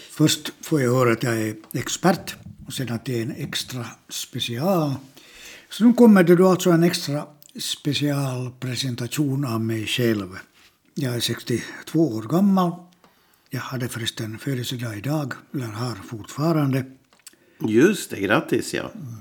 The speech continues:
Speaker 2: Du brukar ju säga sextioett.
Speaker 1: Men det,
Speaker 2: Ja.
Speaker 1: det är slut med det nu.
Speaker 2: <laughs> Okej.
Speaker 1: Och, eh, jag har svenska som modersmål.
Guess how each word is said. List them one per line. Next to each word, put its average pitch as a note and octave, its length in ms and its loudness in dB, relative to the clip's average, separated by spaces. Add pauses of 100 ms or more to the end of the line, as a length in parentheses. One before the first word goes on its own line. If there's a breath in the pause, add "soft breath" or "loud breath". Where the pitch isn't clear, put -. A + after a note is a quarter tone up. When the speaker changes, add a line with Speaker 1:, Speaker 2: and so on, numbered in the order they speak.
Speaker 2:
Du A#2 160 2
brukar C3+ 300 4
ju A#2+ 40 6
säga A#2 200 2
sextioett. - 640 -2 (1300 soft breath)
Speaker 1:
Men D#3+ 120 4
det, E3+ 100 6
Speaker 2:
Ja. D#3 160 8
Speaker 1:
det D#3+ 160 4
är D3 40 4
slut E3+ 300 4
med B2+ 140 -2
det B2+ 120 -2
nu. B2 200 -2 (200)
Speaker 2:
<laughs> G#2 120 -16
Okej. - 460 -8 (680 loud breath)
Speaker 1:
Och, - 480 0
eh, C#3+ 500 2
jag C#3 80 -4
har B2 180 0
svenska C#3+ 440 0
som A2+ 260 -2 (120)
modersmål. D3+ 840 0